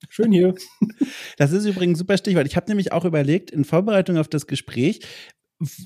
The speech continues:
Speaker 2: wo du mir quasi zum ersten Mal vor die Linse gesprungen bist. Und ich hab versucht, mich zu erinnern. Also wo hab ich dich zum ersten Mal in diesem Berufskontext wahrgenommen? Und es, ich, ich, vielleicht f-, vergesse ich da irgendwas, aber mir, mir schießt auf jeden Fall zuerst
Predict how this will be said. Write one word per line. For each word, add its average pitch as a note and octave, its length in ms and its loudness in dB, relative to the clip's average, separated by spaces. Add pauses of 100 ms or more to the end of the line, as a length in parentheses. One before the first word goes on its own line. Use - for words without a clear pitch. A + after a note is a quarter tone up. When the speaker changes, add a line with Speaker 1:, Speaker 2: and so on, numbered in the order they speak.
Speaker 2:
wo D#3 300 2
du C#4 120 4
mir A#3 180 4
quasi F3+ 340 2
zum E3+ 160 0
ersten D#3+ 360 2
Mal F#3 120 2
vor F3 120 -2
die D#3+ 80 0
Linse D#3 360 2
gesprungen A#2+ 340 -4
bist. B2 120 -6
Und D3 60 0
ich C#3+ 60 2
hab E3 120 -2
versucht, F#3 560 0
mich A3+ 180 -2
zu G#3 100 0
erinnern. D3 240 4
Also D3+ 260 2
wo A3 140 2
hab A#3 80 2
ich G#3+ 100 -2
dich - 140 -12
zum F#3+ 140 -4
ersten A2 320 -2
Mal F3+ 100 0
in F3 80 0
diesem D#3+ 280 -2
Berufskontext D#3+ 840 -4
wahrgenommen? A#2+ 460 0 (320)
Und D#3 120 4
es, - 260 -2 (120)
ich, - 140 -4 (100)
ich, - 140 -10 (160)
vielleicht F#3+ 500 -2
f-, - 240 -16
vergesse - 540 -8
ich - 80 -4
da E3+ 100 -2
irgendwas, C3 320 -2
aber D3 240 0 (240)
mir, E3 240 2
mir D#3+ 180 0
schießt G3+ 380 -4
auf - 140 -4
jeden F#3 260 2
Fall F3 440 2 (320)
zuerst D3+ 580 0